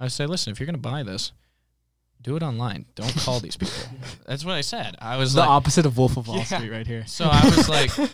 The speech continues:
Speaker 1: "I'm sorry," uh, like, "goodbye." And I, I, I didn't even get a paycheck on it 'cause I basically made only commission.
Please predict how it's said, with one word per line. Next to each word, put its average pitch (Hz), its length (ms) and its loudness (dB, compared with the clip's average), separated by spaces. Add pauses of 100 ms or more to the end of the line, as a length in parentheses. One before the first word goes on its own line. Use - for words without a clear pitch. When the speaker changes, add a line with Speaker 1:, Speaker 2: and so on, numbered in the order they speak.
(120)
Speaker 1:
"I'm 120 160 -8
sorry," 143 540 -6 (100)
uh, 95 80 -8
like, 104 260 -6
"goodbye." 110 500 -4 (340)
And 113 520 -4 (720)
I, 113 300 -4 (100)
I, 107 120 -12
I - 20 -10
didn't 107 460 -6
even 104 100 -6
get 104 100 -8
a 107 40 -10
paycheck 139 480 -6
on 80 120 -14
it - 120 -18 (240)
'cause 104 180 -6
I 104 80 -8
basically 110 520 -6
made 104 200 -8
only 107 160 -8
commission. 117 400 -8